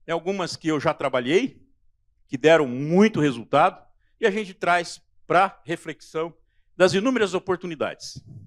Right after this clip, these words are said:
Políticas públicas que beneficiam diretamente as pessoas. Sair um pouco daquela linha de infraestrutura, né, que às vezes a infraestrutura beneficia coletivo, mas não individualmente as pessoas, e às vezes as pessoas nem sentem o benefício,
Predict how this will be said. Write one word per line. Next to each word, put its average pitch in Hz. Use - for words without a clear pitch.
Políticas 214
públicas 220
que 220
beneficiam 190
diretamente 208
as 151
pessoas. -
Sair 147
um 151
pouco -
daquela 139
linha 131
de 123
infraestrutura, 131
né, 175
que -
às 120
vezes 139
a -
infraestrutura 113
beneficia 135
coletivo, 143
mas 143
não 180
individualmente 127
as 107
pessoas, -
e 156
às 160
vezes 180
as 175
pessoas 156
nem 226
sentem 214
o -
benefício, 156